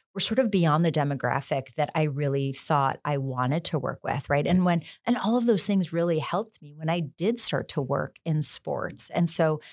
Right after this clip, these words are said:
Speaker 1: when I started to work for Athletes Performance in two thousand and one, which, again, I walked into Mark's door, uh, Mark Verstegen, who's the owner of Athletes Performance. It's now known as Exos. I started volunteering. And I mean, I volunteered my time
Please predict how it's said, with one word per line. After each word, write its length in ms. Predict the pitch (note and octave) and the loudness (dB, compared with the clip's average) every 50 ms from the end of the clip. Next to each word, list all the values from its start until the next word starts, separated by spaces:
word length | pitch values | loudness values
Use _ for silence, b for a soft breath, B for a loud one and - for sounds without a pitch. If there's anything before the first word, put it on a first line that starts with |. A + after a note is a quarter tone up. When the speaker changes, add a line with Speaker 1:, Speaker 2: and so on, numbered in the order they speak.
| B B _ | B B _
Speaker 1:
when 100 | G3+ G#3 | 0 0
I 60 | G3 | 0
started 300 | - - G#3+ A3 C#4 C4+ - | 2 0 0 0 0 -2 -2
to 80 | - | -2
work 160 | - F3 F3 | -2 -2 -2
for 120 | - - E3+ | 0 0 0
Athletes 360 | D#3 D3+ C#3 - D#3+ D3+ - | 0 0 -2 -4 -6 -6 -6
Performance 580 | - - D3+ - - E3+ G#3 A3+ G#3 E3+ - - | -10 -10 -10 -6 -4 0 2 2 2 0 -2 -4
in 80 | D3+ | -6
two 160 | - - E3+ | -4 -4 -2
thousand 320 | D#3 - D3+ D3+ C#3+ C#3 C#3+ | 0 2 0 0 0 0 -2
and 160 | C3+ B2 C3+ | -2 0 0
one, 380 | D3 F3 G3+ F#3 D3+ D3 D3 - - _ | 2 2 2 2 2 0 -2 -6 -8 _
which, 360 | D#3+ D#3+ C#3+ - - - B B B B B B _ _ _ | -8 -6 -6 -4 -6 -8 B B B B B B _ _ _
again, 260 | F#3+ E3+ - F3+ F3 | -2 0 2 4 4
I 80 | F3 D#3+ | 4 4
walked 320 | D#3+ E3 F3 F#3 F3+ - | 4 4 2 2 0 -2
into 220 | G3+ F3+ - - E3 | -2 -2 0 0 0
Mark's 460 | D#3 D3+ C#3+ C#3+ C#3+ - - - - | 0 0 -2 -4 -6 -6 -6 -8 -8
door, 680 | C#3 C3 - D3 D3 D3+ D#3+ C#3+ - C#3+ C#3+ D3+ C#3 - _ _ _ _ _ _ - | -8 -6 -4 -4 -2 0 0 2 2 0 0 -2 -4 -8 _ _ _ _ _ _ 0
uh, 340 | D#3+ E3+ D#3+ D3+ D3 C#3+ D3 | 2 4 4 4 2 2 0
Mark 240 | D3+ D3 D3+ D3+ - | 0 0 -2 -2 -4
Verstegen, 600 | - D3 - - - C#3 C#3+ C3+ C#3 C3+ C3 D3 | -4 -6 -2 0 0 0 0 0 0 -2 -2 -2
who's 180 | D3 C#3+ C3+ | -4 -6 -10
the 120 | - C#3+ - | -16 -10 -4
owner 200 | C#3+ C#3+ C#3 C#3+ | -2 -2 0 0
of 80 | C3+ | 0
Athletes 340 | C#3 C3+ C3 - - C#3+ - | 0 -2 -2 -4 -10 -14 -14
Performance. 560 | - - C#3+ - - C3+ C3 B2+ B2+ B2+ - | -12 -10 -10 -8 -4 -2 -2 0 -2 -2 -6
It's 160 | - - - D3+ | -10 -16 -14 -8
now 100 | D3 C#3+ | -6 -4
known 180 | C#3+ C#3 C#3 | -4 -4 -4
as 120 | C3+ C3+ C3+ | -4 -2 -2
Exos. 640 | C3 C3+ - - - - B2 B2+ C3 - - - - _ _ _ _ _ _ _ _ _ _ _ _ _ - - - | -4 -4 -4 -6 -6 -4 -4 -4 -4 -6 -8 -10 -14 _ _ _ _ _ _ _ _ _ _ _ _ _ -20 -10 -4
I 60 | D#3+ | -2
started 360 | D#3 - - F#3 E3+ G3 A3 F#3+ | -2 0 0 2 2 2 2 2
volunteering. 840 | D#3+ E3+ D3+ D3 D3+ D3+ - - - C3 D#3 D#3+ C#3+ - - - - | 2 2 2 2 0 0 -2 -2 -4 -2 -2 -2 -4 -4 -8 -12 -12
And 100 | D#3+ D#3 | -6 -2
I 100 | E3 E3+ | 0 2
mean, 140 | F3 E3+ E3 | 4 4 4
I 140 | D#3+ F3+ | 4 2
volunteered 480 | F#3+ G3+ F#3 F3 E3 D#3+ - - E3+ D#3+ | 2 2 2 2 0 -2 -2 -2 -2 0
my 140 | D3+ C#3+ C#3 | 0 -2 -4
time 580 | C3 - - E3 D#3+ D#3 D3 C#3 C3+ C#3 C3 | -4 -4 -2 0 0 2 0 0 -2 -6 -8